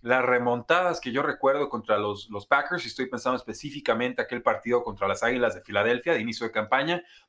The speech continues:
todo fue correrle a Green Bay al costado izquierdo. Vámonos sobre el, el, el tackle izquierdo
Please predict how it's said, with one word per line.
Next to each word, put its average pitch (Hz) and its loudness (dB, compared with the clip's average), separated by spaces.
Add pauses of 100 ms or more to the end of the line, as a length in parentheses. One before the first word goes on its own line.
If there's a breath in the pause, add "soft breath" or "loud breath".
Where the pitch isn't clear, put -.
(160)
todo 143 4
fue 147 2
correrle 135 4
a 123 4
Green 131 0
Bay 139 2
al 104 0
costado 123 2
izquierdo. 98 -4 (680)
Vámonos 135 2
sobre 113 2
el, 110 0
el, 110 -4
el 110 -6
tackle 143 2
izquierdo 208 0